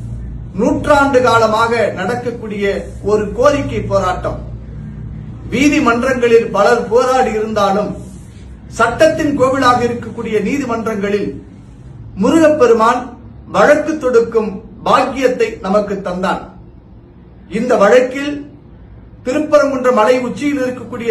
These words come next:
தீபத்தூணில் தீபஜோதியானது ஏற்றப்பட வேண்டும் என்கின்ற கோரிக்கையை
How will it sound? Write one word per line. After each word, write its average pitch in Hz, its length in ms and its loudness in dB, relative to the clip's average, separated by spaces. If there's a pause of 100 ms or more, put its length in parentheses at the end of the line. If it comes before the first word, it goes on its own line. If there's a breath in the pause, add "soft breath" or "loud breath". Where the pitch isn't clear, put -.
(140)
தீபத்தூணில் 247 640 -4 (160)
தீபஜோதியானது 226 960 0 (120)
ஏற்றப்பட 226 440 -2
வேண்டும் 240 340 2
என்கின்ற 208 720 -6
கோரிக்கையை 226 760 2